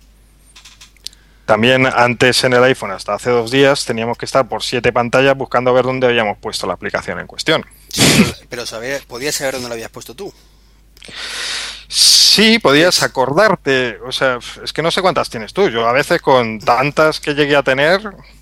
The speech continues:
Speaker 1: me costaba <laughs> encontrarlas a veces. O sea, las de siempre, pero es que las de siempre ya las tenía cerca.
Speaker 2: Sí,
Speaker 1: Lo
Speaker 2: pero
Speaker 1: malo
Speaker 2: por
Speaker 1: es la
Speaker 2: ejemplo
Speaker 1: que ponía en la pantalla cinco.
Speaker 2: Es cierto, es cierto que si las pones en las pantallas de inicio, como puedes en Android, pues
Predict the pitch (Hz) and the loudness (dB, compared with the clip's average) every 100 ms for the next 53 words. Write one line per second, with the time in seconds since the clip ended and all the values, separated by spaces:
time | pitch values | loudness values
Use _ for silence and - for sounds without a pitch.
0 | _ 147 151 107 - 175 101 - - - | _ -6 -6 -4 0 0 -2 -10 -12 -8
1 | - - 143 131 147 160 156 135 123 - | -4 -2 -2 -2 -2 0 2 4 2 0
2 | 127 180 123 110 120 127 131 139 - 190 | -2 -2 -4 -6 -2 0 0 -2 -2 -2
3 | 208 202 220 - 127 - 151 151 175 170 | -2 -6 -8 -6 -6 0 0 0 -6 -4
4 | 175 165 - 127 101 165 156 - - - | 0 0 0 -2 -2 -2 -4 -6 -16 -18
5 | - - - 98 104 143 180 185 165 143 | -18 -18 -8 -6 -2 2 2 2 2 0
6 | 117 - 110 151 156 139 131 151 117 - | -2 -10 -6 -4 -4 -4 0 0 0 -2
7 | 175 - - - 262 - 127 143 - 170 | -6 -8 -18 -14 -14 -12 -12 -10 -8 -10
8 | 170 143 135 151 165 151 131 - 120 107 | -10 -12 -10 -10 -10 -8 -10 -10 -10 -12
9 | - 143 143 151 147 147 139 135 131 147 | -12 -12 -8 -8 -8 -8 -8 -8 -8 -10
10 | - 143 - 113 113 127 120 127 123 139 | -10 -14 -16 -20 -20 -16 -14 -12 -12 -14
11 | 147 - - | -18 -20 -20